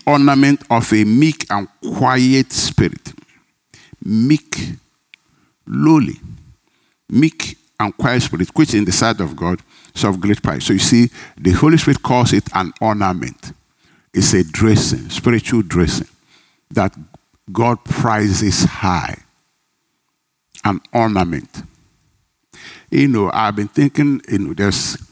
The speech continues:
this one sister that I, I've been really, uh, listening to the things she say. She hears God very well and has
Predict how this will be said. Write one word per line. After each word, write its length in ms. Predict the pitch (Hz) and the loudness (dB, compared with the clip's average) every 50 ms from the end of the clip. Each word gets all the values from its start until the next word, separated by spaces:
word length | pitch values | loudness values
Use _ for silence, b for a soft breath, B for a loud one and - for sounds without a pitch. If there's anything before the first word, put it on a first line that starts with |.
| B B B B B B | B B B B B B
this 160 | - - - | -6 -4 0
one 140 | - - 165 | 2 4 4
sister 500 | 165 - 143 127 - - 123 120 110 101 - _ - | 4 4 4 2 2 2 0 0 -2 -4 -6 _ -8
that 260 | 78 80 - - - | -6 -6 -6 -6 -6
I, 100 | 64 - - - _ _ _ _ _ - - - | -8 -8 -10 -14 _ _ _ _ _ -20 -10 -8
I've 120 | 92 87 | -6 -4
been 160 | 85 90 101 | -2 -2 0
really, 260 | 104 110 120 117 117 107 - - _ - - _ - | 0 0 0 0 -2 -4 -6 -10 _ -20 -20 _ -10
uh, 60 | 80 | -10
listening 420 | 73 71 78 92 85 - 95 98 98 | -8 -4 -2 -2 -2 -2 -2 -4 -4
to 220 | - 82 76 71 - _ B B B B B B | -6 -8 -10 -10 -10 _ B B B B B B
the 80 | - 82 | -4 -4
things 240 | - - 101 98 - | -2 -2 -2 0 0
she 140 | - - | 0 0
say. 420 | - - - - - 62 58 - 98 - _ _ _ _ _ _ _ _ _ _ _ | 0 0 0 0 0 -2 -2 -6 -10 -12 _ _ _ _ _ _ _ _ _ _ _
She 200 | - - - 131 | -2 0 2 2
hears 420 | 113 - - 156 160 170 165 147 - | 4 4 4 4 4 4 2 0 -2
God 440 | - - 104 85 - - - - - - | -4 -2 -2 -2 -2 -6 -10 -16 -14 -10
very 280 | - 85 78 78 82 | -6 -4 -4 -4 -4
well 260 | 78 78 - - - - | -6 -8 -10 -10 -8 -4
and 240 | - 90 92 87 - | -4 -2 -2 -4 -2
has 400 | - 135 127 123 120 117 - - | -2 0 0 0 0 -2 -6 -10